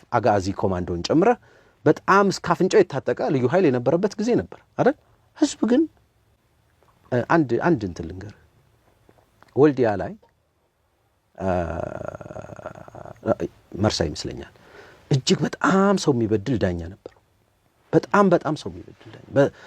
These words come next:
በሰዎች ህይወት ላይ የተጫወተ ዳኛ ነው። እ፣ እንግዲህ ቬሪፋይ እናደርገዋለን ሌላ ጊዜ። እና በዚህ በ-፣ በሁለት ሺህ አስር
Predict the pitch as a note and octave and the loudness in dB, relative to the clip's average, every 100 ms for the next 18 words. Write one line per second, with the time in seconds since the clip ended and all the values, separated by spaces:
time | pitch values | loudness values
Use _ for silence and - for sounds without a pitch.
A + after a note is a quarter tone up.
0 | - D3 - E3 E3+ F#3+ - C#3 E3 E3 | 0 0 4 4 4 4 0 0 2 0
1 | - - G2 F2 F#2+ E2 G#2 F2 D#2 - | 0 -6 -6 -6 -8 -4 -2 -4 -10 -16
2 | _ _ _ - G#2 G2 F2 E2+ - - | _ _ _ -2 0 0 0 -4 -8 -16
3 | - _ B2+ B2 B2 A#2+ A#2 A#2 G#2 F#2 | -20 _ 2 4 6 4 4 4 2 2
4 | F2 F2 F2+ E2+ E2 D#2 - G2+ A2+ G#3 | -2 0 -2 -4 -10 -12 -10 -2 2 2
5 | - A2 G#2 G#2 A2 G2+ F#2 F2 - _ | 0 -2 0 4 4 4 0 -4 -10 _
6 | _ _ _ _ - F2+ F#2+ F2+ F2 F2 | _ _ _ _ -8 2 4 4 2 0
7 | A2 G#2 - G2+ A#2 A2 A2 - F#2+ - | 2 0 0 -4 0 2 2 0 0 0
8 | - - | -2 -2